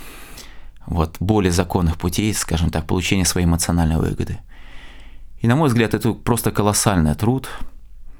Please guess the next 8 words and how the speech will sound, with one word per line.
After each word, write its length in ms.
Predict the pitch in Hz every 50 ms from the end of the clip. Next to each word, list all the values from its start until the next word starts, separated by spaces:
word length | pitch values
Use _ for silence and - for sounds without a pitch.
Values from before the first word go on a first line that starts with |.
| - - - - - - - - - - - - - - - - - - - - - - - -
труд 260 | - - 107 104 - -
становления 720 | - - - 98 92 95 101 104 95 95 90 82 80 - - -
иной 260 | 107 107 101 90 87
личности, 480 | 98 98 - - 87 85 - - -
становления 460 | 113 - - 90 87 87 92 87 85 82
себя 260 | - - - 90 82
как 140 | - 76 -
христианином. 720 | - 87 82 - - - 85 87 90 53 50 - - -